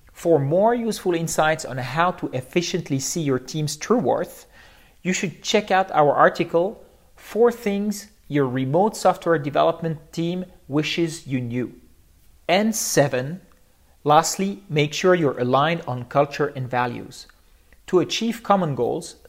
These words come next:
partners should not only have mutual trust,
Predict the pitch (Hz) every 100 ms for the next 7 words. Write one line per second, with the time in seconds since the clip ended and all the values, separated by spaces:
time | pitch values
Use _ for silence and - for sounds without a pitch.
0 | - 175 180 208 202 - - 135 127 160
1 | 196 - 156 147 131 127 - 131 156 165
2 | 147 123 - - 196 - - -